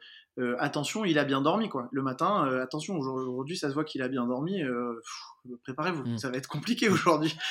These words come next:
Speaker 1: parce que je suis comme ça. Attends, là, je viens, j'ai une idée. Attends,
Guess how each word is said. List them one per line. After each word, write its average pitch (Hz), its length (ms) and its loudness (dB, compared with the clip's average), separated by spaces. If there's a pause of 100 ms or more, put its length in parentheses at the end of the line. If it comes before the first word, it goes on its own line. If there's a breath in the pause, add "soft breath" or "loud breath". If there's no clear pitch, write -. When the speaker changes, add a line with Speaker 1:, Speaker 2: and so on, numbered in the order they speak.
(100)
Speaker 1:
parce 151 140 -2
que 175 80 4
je 165 60 4
suis - 100 0
comme 165 160 6
ça. 202 180 6 (300 loud breath)
Attends, 170 260 4
là, 175 120 8
je 165 100 4
viens, 175 160 2
j'ai 160 140 4
une 160 120 2
idée. 180 240 4
Attends, 160 160 4